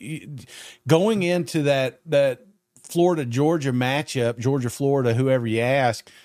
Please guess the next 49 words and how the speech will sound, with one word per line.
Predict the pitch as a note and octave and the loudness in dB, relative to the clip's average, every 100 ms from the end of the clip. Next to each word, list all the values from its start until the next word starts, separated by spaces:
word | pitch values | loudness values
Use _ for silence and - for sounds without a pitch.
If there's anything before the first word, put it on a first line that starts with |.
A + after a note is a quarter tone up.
| _ _ | _ _
you | C#3+ C#3+ | -2 0
know, | C#3 C3 B2+ | 2 2 0
and | B2+ C3+ B2+ | -2 -4 -4
actually | - D#3 E3+ - D3 | -2 -4 -4 -2 -2
feeling | A#2+ D#3 D3 C#3+ | -2 0 0 0
like, | C3 B2+ A#2 - | 0 -2 -2 -2
hey, | C#3+ B2 | -2 -2
deep | G2+ C#3+ D3+ | -2 -4 -2
down | D3 | -2
inside, | C3 - D3 C3 | -2 -2 0 0
we've | C3+ C#3+ | 0 0
got | C3 | -2
an | B2 | 0
opportunity | B2+ - - B2 G#2+ | -4 -6 -6 -4 -4
to | |
win | G2 A#2 | -4 -4
this | C#3 G#2+ | -4 -6
thing. | - G#2+ G2+ | -8 -8 -6
Or | A#2 | -6
do | C3 A#2+ | -4 -2
you | C#3+ | -2
feel | A#3+ A2 C3 | -2 -2 0
that | F3+ D3+ | -2 -2
way | E3+ | -4
right | E3 B2 C#3 | 0 0 -2
now | A2+ G#2+ B2 F#3 | -4 -6 -4 -6
as | D#3 | -6
a | |
Gator | G2 A2 D3+ | -4 -4 -4
fan? | G#3 C#4+ E4 E4+ - _ _ _ G#3 | -6 -8 -8 -10 -12 _ _ _ -8
You | C4+ | -6
know, | D#4 E4+ D4+ | -6 -6 -4
so | - | 0
I, | E3 D#3 C#4+ C#4 B3 | 0 2 0 0 -2
I | |
don't | E4 D4+ | 0 -2
know. | B2 F#2 _ | -2 -6 _
I, | - G#3 G#3 | 0 0 0
I | A3+ | -2
think, | - A#3+ G#3 - - - - - | -2 -4 -4 -12 -20 -20 -20 -2
I | F3+ | 0
think, | G3+ C4 C4+ - - A#2+ - | 0 -2 -4 -8 -20 -12 -2
I | F#3 | -2
think | - B3 B3+ | 0 -2 0
the | - | 0
audience | E3 F3+ E3+ C#3+ | 2 2 0 -2
is | C3 | -8
split | - - - C#3+ B2 - | -8 -10 -4 0 0 -2
here. | G#2+ F#2+ F2+ | -10 -10 -12